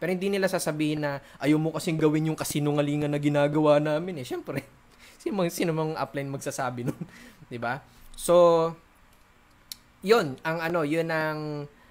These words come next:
tawag dito, yun ang possible talaga na mangyari. So, ano yung pwede mong gawin? Di ba? Aralin mo yung negosyo mo. Sabi nga, di ba, narin-, eh, paulit-ulit ko na rin to nasabi, pagdating sa upline-downline relationship, si upline,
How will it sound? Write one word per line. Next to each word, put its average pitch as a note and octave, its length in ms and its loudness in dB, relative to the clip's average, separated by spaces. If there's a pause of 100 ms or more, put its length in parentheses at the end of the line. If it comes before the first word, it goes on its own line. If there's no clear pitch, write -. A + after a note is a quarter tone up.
(260)
tawag C#3+ 240 -2
dito, D3 160 -6
yun D3 240 -4
ang C3+ 560 -8 (240)
possible F3 320 2
talaga D3+ 240 -4
na D3 80 -4
mangyari. C3+ 320 -4
So, F#3+ 160 -2
ano C4+ 160 -4
yung E4 80 -8
pwede A#3 240 2
mong G#3 240 -2
gawin? F#3 320 2 (680)
Di D3 120 -14
ba? D#3 200 -4
Aralin G#3 480 0
mo G3 80 -2
yung G3 240 -2
negosyo D3+ 400 0
mo. C#3 200 -8 (840)
Sabi G3+ 320 0
nga, A#3 80 2
di G3 160 -4
ba, F3+ 240 0 (560)
narin-, F#3 360 -2
eh, F#3 280 -14
paulit-ulit F#3+ 640 -6
ko F#3+ 80 -6
na F3+ 120 -4
rin F3 120 -8
to F3+ 80 -6
nasabi, C#3+ 580 -6 (480)
pagdating G3+ 380 -4
sa G3+ 240 -6
upline-downline E3 640 -4
relationship, C#3 720 -8
si - 160 -10
upline, F#3 640 -4